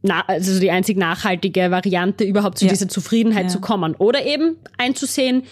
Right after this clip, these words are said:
Speaker 1: nee, nix von dem, was ich dafür verändern sollte, will ich verändern. Aber dann ist der Weg Richtung, ich nehm dann aber mich
Speaker 2: Mhm.
Speaker 1: an, meine Situation an, wie sie
Speaker 2: Mhm.
Speaker 1: ist,
Speaker 2: Mhm.
Speaker 1: auch der Weg zur Zufriedenheit, ja?
Speaker 2: Absolut,
Speaker 1: Aber
Speaker 2: absolut.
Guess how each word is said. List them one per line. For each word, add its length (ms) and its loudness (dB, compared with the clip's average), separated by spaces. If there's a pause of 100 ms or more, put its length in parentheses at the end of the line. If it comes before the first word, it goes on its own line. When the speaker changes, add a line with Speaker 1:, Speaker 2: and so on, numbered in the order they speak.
(400)
Speaker 1:
nee, 380 2
nix 260 -2
von 180 2
dem, 220 2
was 160 -2
ich 100 -2
dafür 240 -2
verändern 340 0
sollte, 260 -2
will 140 4
ich 100 -2
verändern. 420 0 (360)
Aber 160 0
dann 140 2
ist 180 -2
der 180 0
Weg 460 -2 (280)
Richtung, 500 0
ich 120 -4
nehm 260 6
dann 120 0
aber 200 0
mich 200 2
Speaker 2:
Mhm. 80 6
Speaker 1:
an, 300 4
meine 160 0
Situation 640 -2
an, 160 0
wie 80 2
sie 140 2
Speaker 2:
Mhm. 140 4
Speaker 1:
ist, 340 -2 (1000)
Speaker 2:
Mhm. 180 0
Speaker 1:
auch 200 2
der 160 0
Weg 220 0
zur 100 -2
Zufriedenheit, 760 -4
ja? 200 0 (220)
Speaker 2:
Absolut, 240 0 (140)
Speaker 1:
Aber 240 -2 (180)
Speaker 2:
absolut. 560 -12